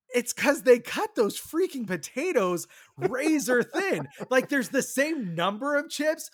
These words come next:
Speaker 1: but the mass is much smaller because the chips are so thin. They're, like, paper thin chips.
Speaker 2: Once again, you thought you were coming to this podcast to listen to Ted Lasso, but it's really to rant about potato chips and Aldi. It's <laughs>
Speaker 1: I don't know, man.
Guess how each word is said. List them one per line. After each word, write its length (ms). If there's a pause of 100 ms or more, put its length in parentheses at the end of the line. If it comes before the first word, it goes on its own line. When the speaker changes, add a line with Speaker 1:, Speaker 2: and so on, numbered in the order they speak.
(120)
Speaker 1:
but 280
the 160
mass 920 (220)
is 180
much 220
smaller 480
because 320
the 140
chips 420
are 80
so 380 (120)
thin. 160
They're, 120
like, 240
paper 360
thin 300
chips. 460 (340)
Speaker 2:
Once 260
again, 280
you 120
thought 260
you 120
were 120
coming 300
to 100
this 140
podcast 540
to 60
listen 240
to 60
Ted 300
Lasso, 580
but 200
it's 180
really 360
to 140
rant 400
about 300
potato 400
chips 440 (320)
and 100
Aldi. 540
It's 320 (1000)
<laughs> 1300
Speaker 1:
I 140
don't 120
know, 160
man. 360